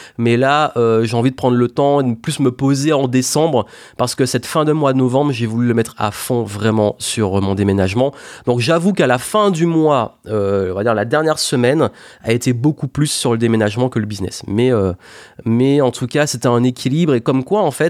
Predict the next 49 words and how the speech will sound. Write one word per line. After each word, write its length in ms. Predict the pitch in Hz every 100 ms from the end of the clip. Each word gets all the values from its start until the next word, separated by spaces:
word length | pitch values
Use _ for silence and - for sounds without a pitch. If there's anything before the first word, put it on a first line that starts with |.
| -
même 240 | 113 143 190
quand 180 | 139
on 80 | 131
est 60 | 120
ultra 280 | 123 - 156
débordé, 480 | 135 120 110 135 170 _ - - -
on 140 | 117
peut 160 | 113 175
trouver 420 | 185 151 139 135
une 140 | 143 131
organisation, 600 | 117 117 110 107 - 135
on 60 |
peut 160 | 110 147
y 100 | 139
arriver 440 | 117 113 113 147 - _ _ _ _ _ _ -
quand 100 | -
on 120 | 156 151
maîtrise 360 | 139 - 151
les 100 | 131
bons 260 | 127 127 123
outils. 280 | 120 104 -
Donc 120 | 104
voilà, 300 | 101 117 104
ça 200 | - 131
c'est, 300 | 131 - 131
euh, 200 | 120 101 90 - - - -
c'est 220 | - 123
vraiment 260 | 117 131
quelque 240 | 147 139 131
chose 240 | 143 139
qui 100 | -
m'a 140 | 117 113
beaucoup 320 | 117 - 120
aidé. 380 | 117 131 165 175
Et 60 |
puis 160 | 127 123
aussi, 440 | 117 - 160 175 - - -
dans 120 | -
ce 140 | 147 185
focus-là, 600 | 170 160 151 - 160 185
j'ai 140 | 131
fait 100 | 127
un 80 | 170
truc 200 | 156 180
que 120 | 180
j'avais 180 | 113 98
jamais 280 | 104 135 160
fait 120 | -
avant, 340 | 127 113 120